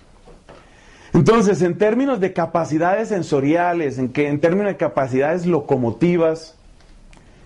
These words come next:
pues nos ganan los animales en cuanto al cuerpo. Pero el pecado, lo que quiere afectar en primer lugar son las potencias del alma,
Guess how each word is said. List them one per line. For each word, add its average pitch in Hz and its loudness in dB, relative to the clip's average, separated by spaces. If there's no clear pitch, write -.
pues 156 4
nos 143 2
ganan 170 0
los 110 -6
animales 113 -2
en 101 0
cuanto 101 0
al 104 0
cuerpo. 127 0
Pero 170 4
el 220 0
pecado, 208 2
lo 156 4
que 139 2
quiere 226 4
afectar 196 0
en 196 -2
primer 151 -2
lugar 160 -2
son 175 -2
las 170 -4
potencias 131 -2
del 170 0
alma, 151 -2